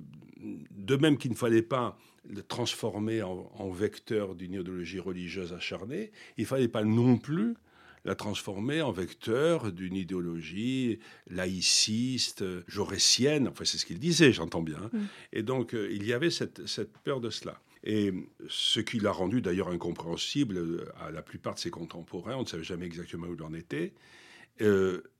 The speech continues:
Speaker 1: et, mais qui avait, à mon avis, un sens profond. C'est-à-dire, au fond, le,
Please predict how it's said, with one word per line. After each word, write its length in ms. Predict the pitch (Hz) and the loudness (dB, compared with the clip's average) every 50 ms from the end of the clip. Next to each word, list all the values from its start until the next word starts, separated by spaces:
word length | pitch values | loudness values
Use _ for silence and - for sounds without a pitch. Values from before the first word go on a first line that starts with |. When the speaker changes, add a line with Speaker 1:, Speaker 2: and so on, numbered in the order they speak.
| - - - | -16 -12 -8
Speaker 1:
et, 320 | - 98 98 98 92 87 82 | -6 -4 -4 -4 -4 -4 -6
mais 720 | 87 85 - 60 60 58 - - 98 98 113 139 151 143 | -8 -10 -10 -10 -12 -14 -10 -6 -2 0 0 0 0 -2
qui 320 | - - - 135 120 113 104 | -4 -4 0 2 2 2 2
avait, 520 | 95 82 80 90 104 101 92 127 143 143 | 0 -4 -6 -6 -6 -4 -2 0 2 2
à 60 | 123 | 2
mon 180 | 101 104 107 101 | 2 2 0 0
avis, 260 | 95 98 101 147 160 | 0 0 0 0 0
un 120 | 135 120 | 0 -2
sens 280 | 104 - - 120 110 - | -2 -4 -4 -4 -6 -6
profond. 500 | - - 143 139 - - 202 160 - - - - - - - - _ | -6 -8 -8 -6 -6 -4 -4 -4 -6 -8 -12 -20 -20 -20 -20 -20 _
C'est-à-dire, 280 | - 92 92 98 101 92 | -10 -8 -6 -4 -4 -4
au 80 | 95 | -4
fond, 320 | 87 - - 156 180 190 170 | -4 -2 -2 0 0 0 -2
le, 380 | 120 98 95 90 - - - | -4 -8 -8 -10 -10 -12 -14